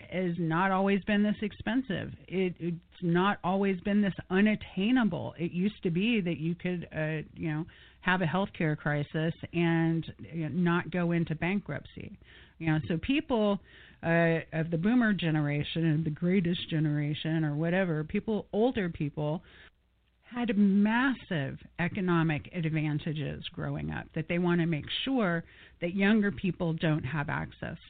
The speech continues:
to. And I really don't understand, like, how anyone can be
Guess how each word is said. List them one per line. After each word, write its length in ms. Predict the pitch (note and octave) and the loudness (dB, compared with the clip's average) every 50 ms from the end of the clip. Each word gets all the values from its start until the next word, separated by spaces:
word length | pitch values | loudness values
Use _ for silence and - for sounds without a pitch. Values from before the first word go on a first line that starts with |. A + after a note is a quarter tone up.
| - - | -14 -12
to. 80 | - - - - F3 - _ _ _ _ - - - _ _ _ _ _ _ _ _ _ _ _ - | -12 -12 -12 -14 -16 -16 _ _ _ _ -20 -20 -20 _ _ _ _ _ _ _ _ _ _ _ 0
And 120 | G#3 B3+ | 2 2
I 40 | B3 | 4
really 300 | C4 D#4 F4 E4 B3+ A3+ | 4 4 4 4 4 4
don't 240 | E3+ G#3+ G3+ G3 F#3+ | 4 4 4 6 6
understand, 920 | F3+ F3 D#3+ D3+ C#3+ - - - E3+ E3+ F3 E3 D#3+ D#3 D3 D#3 D#3 - - - _ _ _ _ | 6 6 4 2 0 -4 -2 0 2 4 4 6 4 4 2 2 -2 -4 -10 -20 _ _ _ _
like, 240 | - D#3 B2 - - - - | -8 -8 -8 -8 -12 -14 -12
how 280 | - - - D#3 D#3 C#3 - | -10 -6 -4 -2 -2 -2 0
anyone 600 | F3+ F#3 F#3+ F#3 F3 D#3+ D#3+ D#3+ D#3+ D3+ D3+ D3+ | 0 2 2 2 2 2 2 2 2 2 0 0
can 240 | - - E3+ D#3+ D#3+ | -2 0 0 0 0
be 200 | D3+ D3+ D3+ | 0 -2 -2